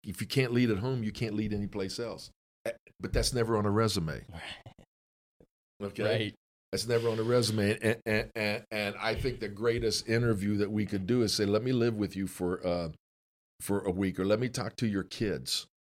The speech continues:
Speaker 1: Because, because w-, w-, what happens is a-, at home, at home, you have to live out of relationships.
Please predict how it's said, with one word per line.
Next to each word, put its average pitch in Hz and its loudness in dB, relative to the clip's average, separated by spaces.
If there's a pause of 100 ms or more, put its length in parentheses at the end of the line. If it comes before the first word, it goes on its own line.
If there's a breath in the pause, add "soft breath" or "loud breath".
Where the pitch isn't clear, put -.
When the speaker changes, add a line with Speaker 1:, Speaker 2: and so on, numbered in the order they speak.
(760)
Speaker 1:
Because, 98 2 (160)
because 98 2
w-, - -10
w-, 98 -2
what 101 4
happens 110 -2 (100)
is 90 -2 (500)
a-, 98 4
at 101 4
home, 113 0 (400)
at 95 0
home, 107 -2
you 107 0
have 101 -4
to 95 0
live 95 0 (100)
out 90 -2
of 85 -4
relationships. 90 -6